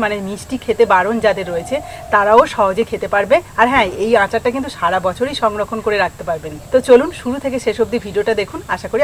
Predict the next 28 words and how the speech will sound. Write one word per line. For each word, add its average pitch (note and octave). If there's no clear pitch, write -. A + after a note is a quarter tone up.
আপনাদের G3
ভালো E3+
লাগবে। D#3+
আমলকির B3
আচার A#3+
বানানোর C4
জন্য B3
বাজার F3
থেকে A#3+
আমলকিগুলো G3+
আনার F#3
পর A3+
অবশ্যই A3+
কিন্তু A#3+
ভালো F#3
করে A3+
ধুয়ে F3+
নিতে D#3
হবে। C#3
তার G3
জন্য A3
আমি A3
একটা A3+
বড় G3
পাত্রের G#3
মধ্যে G#3+
কিছুটা G#3
জল F3